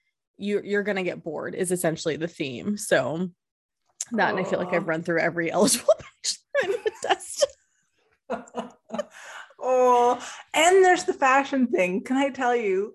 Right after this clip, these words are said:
Speaker 2: I forgot about his, like, raincoat with his, like, high top
Speaker 1: Yeah.
Speaker 2: shoes and his, like, baggy sweatpants with, <laughs> like, I don't know, there was, I was kinda like, "That is kind of attractive." Like, I feel like there was a whole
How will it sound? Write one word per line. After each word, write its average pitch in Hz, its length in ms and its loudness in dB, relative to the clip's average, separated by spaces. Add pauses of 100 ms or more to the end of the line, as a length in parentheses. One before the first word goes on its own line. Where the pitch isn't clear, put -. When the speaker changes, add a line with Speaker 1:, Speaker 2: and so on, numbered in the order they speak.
Speaker 2:
I 233 100 -6
forgot 226 460 -2
about 196 440 -4 (360)
his, 240 240 -6
like, 214 320 2 (340)
raincoat 202 1000 -2 (100)
with 214 240 -6
his, 196 260 -2
like, 190 220 -4
high 240 300 -2
top 226 360 -6 (120)
Speaker 1:
Yeah. 214 400 -2
Speaker 2:
shoes 226 300 -6
and 220 120 -4
his, 214 220 0
like, 202 320 -4
baggy 254 380 0
sweatpants 247 1040 -4
with, 226 140 -12
<laughs> - 20 -12
like, - 260 2 (540)
I 294 100 6
don't 320 220 4
know, 311 120 6
there 277 160 4
was, - 140 4
I 247 180 -2
was 254 160 -4
kinda 226 140 -10
like, 220 180 -6 (960)
"That 247 160 -12
is 349 160 -10
kind 359 220 0
of 415 80 2
attractive." 392 640 2
Like, 208 160 2
I 220 100 0
feel 254 240 0
like 240 160 4
there 233 120 2
was 220 160 2
a 240 140 -2
whole 202 540 -2